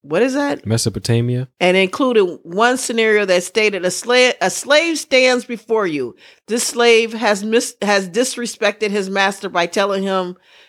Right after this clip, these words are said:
Speaker 1: "You are not my master." How will you punish the slave? I can't. This is, is this for real?
Speaker 2: I think I get it. I think I get where
Speaker 1: It
Speaker 2: it's going.
Speaker 1: further explains that under the, I don't even know what that is, a slave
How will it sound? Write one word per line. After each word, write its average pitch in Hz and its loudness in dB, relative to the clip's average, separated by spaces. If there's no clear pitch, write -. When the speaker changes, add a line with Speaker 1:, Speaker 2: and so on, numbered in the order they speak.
Speaker 1:
"You 220 -2
are 170 4
not 202 2
my 196 4
master." 190 -2
How 254 2
will 240 -2
you 214 -8
punish 208 0
the 180 -8
slave? 160 -2
I 214 0
can't. 139 -6
This 277 0
is, 208 -2
is 180 2
this 480 4
for 214 -4
real? 233 0
Speaker 2:
I 202 -2
think 202 2
I 127 4
get 104 0
it. - -6
I 151 -10
think 147 -8
I 120 -8
get 98 -14
where 90 -16
Speaker 1:
It 233 2
Speaker 2:
it's 247 4
going. - -10
Speaker 1:
further 302 4
explains 247 0
that 196 0
under 226 2
the, 190 4
I 156 0
don't 156 -2
even 139 -8
know 143 -8
what 143 -6
that 139 -6
is, 131 -8
a 151 -8
slave 214 2